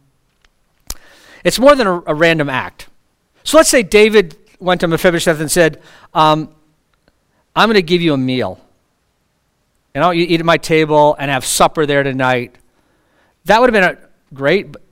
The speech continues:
that random act of kindness, but that, that wasn't what he did. He didn't say,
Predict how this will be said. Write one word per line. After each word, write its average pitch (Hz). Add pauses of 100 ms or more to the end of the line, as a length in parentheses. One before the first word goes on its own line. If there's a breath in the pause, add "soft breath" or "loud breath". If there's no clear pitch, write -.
(160)
that 151
random 165
act 156
of 156
kindness, 160
but 147
that, 180 (500)
that 190
wasn't 180
what 170
he 156
did. 139 (880)
He 190
didn't 214
say, 160